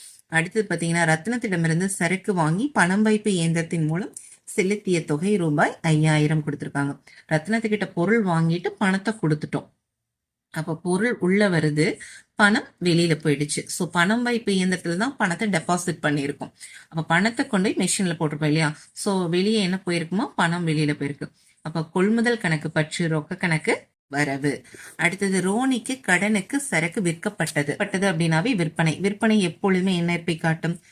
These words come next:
வரவிருப்பை காட்டும். கொள்முதல் பற்றை காட்டும், விற்பனை வரவிருப்பை காட்டும். அதனால விற்பனை கணக்கு வரவு, ரோனிக்கு வித்திருக்கோம். கடனாலே கண்டிப்பா என்ன வரணும்? பேர் வரணும். அப்ப ரோனி கணக்கு பற்று, விற்பனை கணக்கு வரவு.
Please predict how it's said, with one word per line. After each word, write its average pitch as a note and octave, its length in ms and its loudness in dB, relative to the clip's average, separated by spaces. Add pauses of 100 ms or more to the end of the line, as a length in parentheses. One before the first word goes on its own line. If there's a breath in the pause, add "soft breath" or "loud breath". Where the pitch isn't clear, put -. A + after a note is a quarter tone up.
(240 soft breath)
வரவிருப்பை G3+ 540 2
காட்டும். - 360 -4
கொள்முதல் F3+ 460 0
பற்றை F#3+ 320 -2
காட்டும், G#3 360 0
விற்பனை G3+ 360 0 (320)
வரவிருப்பை D#3+ 480 2
காட்டும். C3+ 340 -6 (340 loud breath)
அதனால F3 480 0
விற்பனை A3+ 440 -4
கணக்கு E3 320 -2
வரவு, D3+ 440 2 (400 loud breath)
ரோனிக்கு A3 500 -2
வித்திருக்கோம். D3+ 640 -4
கடனாலே F#3 500 0
கண்டிப்பா F3 420 -2
என்ன E3+ 220 -2
வரணும்? D#3 380 -2 (160)
பேர் E3+ 340 0
வரணும். D3 380 0 (280 loud breath)
அப்ப D#3+ 180 -4
ரோனி A3+ 420 0
கணக்கு D#3+ 320 -2
பற்று, D3+ 420 -2
விற்பனை F3+ 400 -2
கணக்கு E3 480 -2 (100)
வரவு. D3 520 2